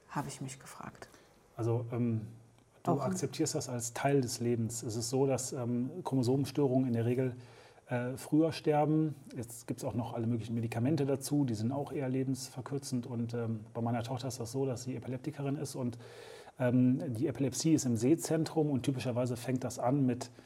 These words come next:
Speaker 2: ähm, Erbrechen. Ähm, und dann wird sie sehr, sehr schlapp. Also, ähm, das heißt, sie, wenn sie einen Anfall hat, dann, ähm, erbricht sie und dann geht irgendwann gar nichts mehr, bis hin, dass der Atem aussetzt,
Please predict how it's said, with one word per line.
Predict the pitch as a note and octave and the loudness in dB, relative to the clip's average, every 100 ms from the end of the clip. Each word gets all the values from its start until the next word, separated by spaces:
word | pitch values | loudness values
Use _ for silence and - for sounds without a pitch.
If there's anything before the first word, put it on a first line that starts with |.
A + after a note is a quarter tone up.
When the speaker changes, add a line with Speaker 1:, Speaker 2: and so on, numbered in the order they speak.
| - - - | -20 -20 -10
Speaker 2:
ähm, | A#2+ A#2 A2+ A2+ | -2 0 2 0
Erbrechen. | A2+ A#2 C#3 - F3+ A3 - - - - - - _ - | -2 0 0 2 2 2 -2 -18 -18 -16 -16 -18 _ -2
Ähm, | B2+ B2+ C3 | 4 4 4
und | D#3+ B2+ B2 | 2 -2 2
dann | B2+ C3+ C3+ C#3+ B2+ | 4 6 4 2 -4
wird | C#3 A#2+ C3 | -2 0 0
sie | C3 | 2
sehr, | A2+ A#2 | 2 2
sehr | G#2+ | 0
schlapp. | G#2+ - G2 - - - | -4 -4 -6 -8 -20 -12
Also, | D#3+ A2+ A#2+ B2 | -4 -2 0 0
ähm, | B2 A2+ A2+ A2+ A2+ | 0 0 0 -2 -6
das | A2+ | -6
heißt, | A#2+ - | -6 -4
sie, | A#2+ A#2 B2+ | -4 -2 -4
wenn | A#2+ A2 | -4 -4
sie | |
einen | A2+ | -2
Anfall | C3+ D#3 C#3 | -4 -2 -2
hat, | C#3+ | -2
dann, | C3 A2+ A2 - - - - - _ _ | -2 -2 -4 -10 -20 -18 -18 -18 _ _
ähm, | B2+ A2+ G#2+ G#2 F#2 - - - - | -4 -2 -2 -4 -8 -20 -20 -20 -18
erbricht | - A2 B2 D3+ - | -10 -2 0 0 -2
sie | F#3+ G#3 G3+ - | 0 2 0 -4
und | C3 B2 B2 - | 0 0 0 -4
dann | B2 A#2+ B2 C#3 B3 | 0 2 0 -2 -6
geht | - C#3 | -4 0
irgendwann | A2+ A2+ | 0 2
gar | A2 | 2
nichts | A2+ A2+ | 0 -2
mehr, | A#2 A2 | -2 -2
bis | A2 - | -4 -4
hin, | A2 | -4
dass | G#2+ - | -6 -6
der | G#2 | -8
Atem | G2 A2 | -6 -6
aussetzt, | G#2 F#2+ B2 A2+ | -8 -10 -12 -16